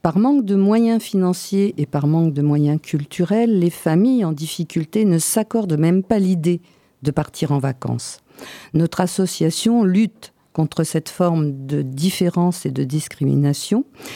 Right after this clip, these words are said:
Et avec l'aide de différents partenaires, comme la caf, la N C V et d'autres donateurs,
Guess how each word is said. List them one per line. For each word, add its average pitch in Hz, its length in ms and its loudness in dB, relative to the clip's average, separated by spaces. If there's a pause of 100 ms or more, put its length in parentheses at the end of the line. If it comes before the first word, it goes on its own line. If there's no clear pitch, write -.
(240)
Et 190 160 4
avec 208 320 0
l'aide 226 200 2
de 160 100 0
différents 165 500 -2
partenaires, 175 880 2 (320)
comme 147 200 2
la 143 120 2
caf, 180 400 -2
la 139 160 2
N 147 100 2
C 151 240 -2
V 156 320 0
et 139 100 -2
d'autres 147 400 -4
donateurs, 139 840 0